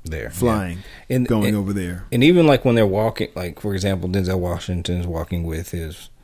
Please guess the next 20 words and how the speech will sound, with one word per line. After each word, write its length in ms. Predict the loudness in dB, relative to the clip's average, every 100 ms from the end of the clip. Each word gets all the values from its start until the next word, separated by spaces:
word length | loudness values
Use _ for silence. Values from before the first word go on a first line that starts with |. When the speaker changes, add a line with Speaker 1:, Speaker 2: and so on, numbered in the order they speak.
| -20 -20
Speaker 1:
fam-, 360 | -2 2 2 2
Frank 340 | 0 0 2
Lucas 400 | 0 0 0 2
is 80 | 2
walking 240 | 2 4
with 100 | 2
his 120 | 2
family, 400 | 4 6 6 6
and 100 | 4
he's 140 | 2 0
explaining, 880 | 0 4 4 6 4 2 0 -2 -6 -8
you 140 | -4
know, 140 | -4 -4
the, 300 | -6 -8 -14 -20 -12
the 140 | -8
branding 540 | -4 0 0 2 0 0
and 100 | 0
everything 320 | -2 0 -2
like 160 | -2 2
that. 360 | 2 2 -4